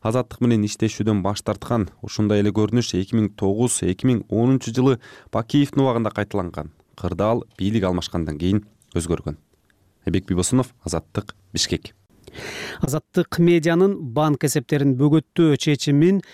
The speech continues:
Speaker 2: Демир банк же ага өтүнүч берген финансылык чалгын кызматы азыркыга чейин чечмелеп, түшүндүрө элек. Демир банк алгач ооз эки билдирип, бирок Азаттык медиа бул чечимдин негиздемесин талап кылганда,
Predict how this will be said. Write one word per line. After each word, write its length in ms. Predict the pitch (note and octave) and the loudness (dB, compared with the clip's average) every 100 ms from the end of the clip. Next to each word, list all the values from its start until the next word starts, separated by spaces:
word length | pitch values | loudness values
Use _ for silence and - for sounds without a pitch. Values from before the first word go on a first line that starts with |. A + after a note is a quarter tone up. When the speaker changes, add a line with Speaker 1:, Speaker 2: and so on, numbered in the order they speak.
| - - | -20 -14
Speaker 2:
Демир 360 | B2+ D3 D3+ C#3 | -2 0 2 0
банк 440 | A#2+ D3+ G3 - | 0 2 0 -2
же 240 | C#3 B2 C#3 - | -6 0 0 2
ага 300 | C3 C#3+ F3+ | 0 4 2
өтүнүч 380 | F#3 F3+ E3+ D3 | 4 2 2 0
берген 320 | D3 C#3+ E3 | 2 4 2
финансылык 560 | - B2 D#3 E3 G3 - | 2 0 2 2 0 2
чалгын 400 | D3+ C#3 D3+ F3 | 0 2 4 2
кызматы 840 | - C3 C#3+ C3 B2+ E3+ F#3 F#3+ - - - - | 2 2 4 2 2 2 4 2 -2 -20 -14 -2
азыркыга 560 | G#3 G3 G3 F3 D#3+ | 0 2 2 2 2
чейин 240 | - D3 B2+ | 4 2 2
чечмелеп, 640 | D3 - C3 C3 F#3+ - - | 0 0 2 2 0 -4 -14
түшүндүрө 400 | - E3+ E3 F#3+ A3 | -4 2 4 4 4
элек. 300 | A#2+ - _ - - - - | 0 -4 _ -20 -20 -20 -2
Демир 300 | C#3 D#3 D#3+ | 2 4 4
банк 340 | G#3 B3+ - - | 2 0 -2 -2
алгач 340 | D3 F3+ F#3+ | 2 2 2
ооз 220 | D#3 D#3+ F#3+ | 2 4 2
эки 140 | G#3 | 2
билдирип, 260 | F#3 C3+ A#2 | 2 0 0
бирок 260 | B2+ C#3+ C#3 | 0 2 2
Азаттык 400 | C3+ D3 E3 E3+ | 0 0 2 4
медиа 260 | F#3+ D#3 | 4 2
бул 160 | C3 D#3 D3 | 2 2 0
чечимдин 460 | D3 D3+ D3 D3 | 0 4 4 4
негиздемесин 680 | D#3 D#3+ D#3+ F3 E3+ - C3+ | 4 4 2 2 2 0 -2
талап 300 | C3 B2 - | 0 0 0
кылганда, 500 | D3 D3 F3 G#3 | 0 4 4 4